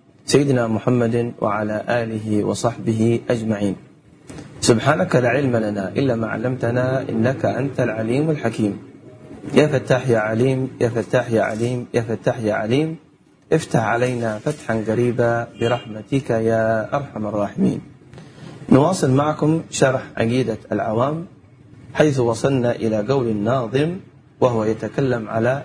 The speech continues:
الملائكة. ذكرنا في الدرس الماضي الإيمان بالملائكة وما يجب اعتقاده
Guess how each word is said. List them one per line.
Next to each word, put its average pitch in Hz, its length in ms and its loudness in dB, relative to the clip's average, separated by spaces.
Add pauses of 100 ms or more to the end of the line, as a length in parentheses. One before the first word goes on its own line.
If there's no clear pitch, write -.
الملائكة. 113 680 0 (920)
ذكرنا 175 380 4
في 131 100 -2
الدرس 123 600 0
الماضي 139 640 0 (680)
الإيمان 120 600 2 (120)
بالملائكة 120 680 0 (500)
وما 113 480 2
يجب 117 400 0
اعتقاده 117 840 0